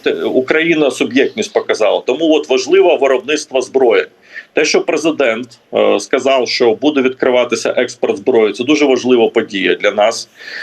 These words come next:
Ми повинні завантажувати власні підприємства, які стоять, на жаль. Е, е, ми повинні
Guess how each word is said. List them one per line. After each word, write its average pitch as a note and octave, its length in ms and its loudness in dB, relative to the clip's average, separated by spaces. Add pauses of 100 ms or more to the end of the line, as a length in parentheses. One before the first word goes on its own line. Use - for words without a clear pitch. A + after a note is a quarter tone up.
(120)
Ми C3+ 140 0
повинні E3 360 2
завантажувати D3 800 0
власні B2+ 400 0
підприємства, A2+ 760 -2
які G2+ 180 0
стоять, G2 540 0
на F#2+ 80 -2
жаль. G#2+ 260 2 (460)
Е, G#2 100 0
е, G#2+ 720 2
ми C3+ 160 0
повинні D#3+ 680 0